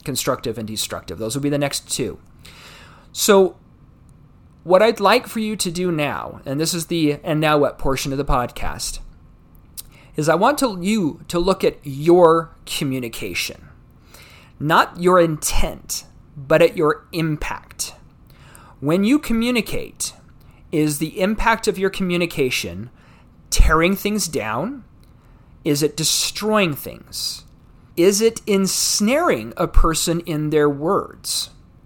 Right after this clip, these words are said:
If our goal is to climb this mountain together, as any rock climber would tell you, there are many situations that are potentially precarious or life-threatening.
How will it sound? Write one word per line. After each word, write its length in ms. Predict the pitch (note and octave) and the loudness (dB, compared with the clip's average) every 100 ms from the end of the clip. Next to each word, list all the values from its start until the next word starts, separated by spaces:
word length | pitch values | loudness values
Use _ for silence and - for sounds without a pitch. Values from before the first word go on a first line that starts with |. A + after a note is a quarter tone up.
| - | -4
If 180 | E3+ E3 - | -2 0 4
our 240 | G3 B3 | 4 4
goal 680 | F3 A3+ F3+ B2 C3 E3+ D3+ - - | 6 8 8 4 -2 -8 -12 -16 -4
is 200 | D3 - | -2 0
to 120 | - | -4
climb 500 | E3 - G3 F#3+ G#3+ | -8 -6 0 0 2
this 220 | G#3+ G3 - | 2 2 0
mountain 600 | D#3+ F3+ F3+ D#3+ C#3+ - | 0 2 0 -4 -6 -6
together, 800 | - D3 C#3 E3 F3 D2 G#1+ - - - - - - | -6 -6 -2 0 0 -2 -10 -18 -20 -20 -20 -20 -2
as 280 | D3+ D3+ - | 0 0 -2
any 240 | E3 G#3 | -2 0
rock 420 | G#3+ F#3 A3 - | 4 4 4 0
climber 440 | - - G#3+ G3 F#3 | -12 -2 0 2 0
would 180 | E3+ E3 | 0 -2
tell 260 | - G3 | 0 0
you, 300 | F#3 F#2 - - - | 0 -4 -12 -18 -4
there 200 | D#3 E3+ | 2 4
are 180 | F3 D#3 | 4 4
many 400 | D3+ D#3+ F3 A3 | 2 0 0 0
situations 1080 | - F#3+ - G3+ F#3+ G#3 - G#2+ F#2+ A#2+ - | -2 -4 -6 -2 -2 -2 -4 -6 -8 -8 -8
that 360 | - D#3 D#3 | -2 0 0
are 160 | E3+ D#3+ | 2 2
potentially 640 | E3+ D#3 F3+ F3 F3+ E3+ | 0 -4 -4 -4 -2 -4
precarious 760 | E3+ G3+ - G3 F#3 F3 - - | 4 4 4 2 2 2 -2 -2
or 160 | D#3 | -4
life-threatening. 880 | C3+ D3 - - D#3 C#3+ C3 - | 0 0 -2 -4 -4 -4 -8 -16